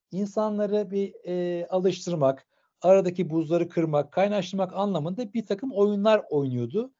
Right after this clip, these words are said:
E, sonrasında biz de eğitmen olunca biz de bir takım oyunlar oynatmaya başlarda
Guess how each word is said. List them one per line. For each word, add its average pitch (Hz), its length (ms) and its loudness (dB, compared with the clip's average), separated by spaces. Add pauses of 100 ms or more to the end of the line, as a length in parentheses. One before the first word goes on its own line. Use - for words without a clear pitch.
(380)
E, 143 680 -4
sonrasında 226 600 0
biz 220 220 -2
de 202 60 4
eğitmen 190 640 2
olunca 185 520 0
biz 202 220 -6
de 165 140 -2
bir 151 80 -6
takım 147 300 -4
oyunlar 135 360 0
oynatmaya 135 540 -4
başlarda 131 720 0